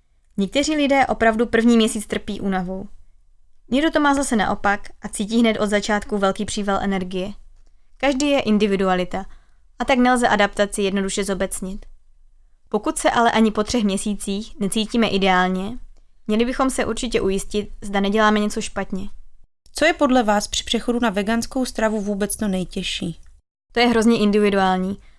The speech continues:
Speaker 1: Pro mnoho lidí je způsob této stravy nepředstavitelný. Cítí obrovská omezení,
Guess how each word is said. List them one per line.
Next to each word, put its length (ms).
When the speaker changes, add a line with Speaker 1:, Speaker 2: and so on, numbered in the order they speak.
Speaker 1:
Pro 140
mnoho 240
lidí 540
je 100
způsob 400
této 260
stravy 280
nepředstavitelný. 960
Cítí 280
obrovská 440
omezení, 600